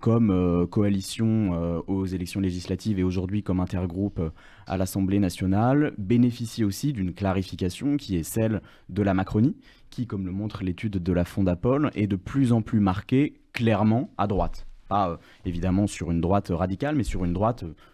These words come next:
vous le disiez, plutôt orléaniste, centriste, libérale et modérée. Euh, c'est une aubaine pour la nups qui, euh, pour la première fois aussi à gauche depuis un certain nombre d'années, enfin pas forcément la première fois, mais je dirais que cette coalition la rend beaucoup plus, euh, euh, visible,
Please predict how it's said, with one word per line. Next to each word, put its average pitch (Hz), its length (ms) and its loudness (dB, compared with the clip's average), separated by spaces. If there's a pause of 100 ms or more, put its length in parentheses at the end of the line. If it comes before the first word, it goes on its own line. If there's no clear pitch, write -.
vous 92 120 -6
le 90 100 -2
disiez, 87 280 0
plutôt - 280 -2
orléaniste, 90 580 2
centriste, 90 520 -6
libérale 87 300 0
et 90 60 2
modérée. 90 400 0 (680)
Euh, 85 260 2
c'est - 320 0
une 120 140 4
aubaine 113 460 2
pour 101 200 -4
la 90 140 2
nups 107 340 2 (140)
qui, 120 280 0
euh, 90 160 2
pour 104 280 -2
la 90 80 0
première 98 340 -2
fois - 160 -4
aussi 98 320 -4
à 92 100 -4
gauche 110 320 -2
depuis 101 240 -6
un 95 100 -2
certain 92 300 -10
nombre 92 340 -4
d'années, 107 340 -2
enfin - 160 -12 (100)
pas 123 80 0
forcément 120 320 0
la 98 80 0
première 98 300 -2
fois, 104 160 -4
mais 87 120 -2 (340)
je - 40 -20
dirais 101 240 -2
que - 60 -10
cette - 160 -8
coalition 101 500 0
la 85 140 4
rend 90 180 0
beaucoup 98 240 -2
plus, 104 320 0
euh, 82 80 2 (460)
euh, 82 60 -2
visible, 101 760 0